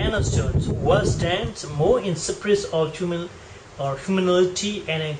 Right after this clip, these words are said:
compassion for the people, the necessity. Emma,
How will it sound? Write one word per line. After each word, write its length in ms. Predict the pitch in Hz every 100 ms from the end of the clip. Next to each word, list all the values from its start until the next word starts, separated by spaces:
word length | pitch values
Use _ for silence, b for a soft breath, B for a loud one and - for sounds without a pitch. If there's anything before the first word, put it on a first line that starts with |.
| -
compassion 680 | 180 - 196 202 - 202
for 300 | 190 165 156
the 100 | 143 151 -
people, 580 | 202 170 135 135 208 226 B B B
the 60 | 143
necessity. 960 | 135 160 196 208 196 185 160 147 135 - - - - - - - - - - - - 185 160
Emma, 360 | 160 151 139